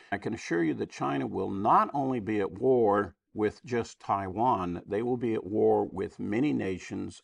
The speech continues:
in the Pacific region, including nations such as Japan, the United States, and probably the Philippines.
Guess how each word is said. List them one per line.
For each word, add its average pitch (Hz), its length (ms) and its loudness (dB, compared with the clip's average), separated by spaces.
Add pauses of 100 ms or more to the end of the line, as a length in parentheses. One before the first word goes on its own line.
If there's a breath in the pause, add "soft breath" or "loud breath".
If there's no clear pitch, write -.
in 104 300 -2
the 95 100 -4
Pacific - 580 -6
region, 98 440 -4 (500 soft breath)
including 156 840 4
nations 107 460 -2
such 101 240 -4
as 92 140 -10
Japan, 101 540 -4
the 92 80 -6
United 98 400 -6
States, 95 420 -6
and 92 180 -8
probably 92 460 0
the 80 140 -8
Philippines. - 640 -10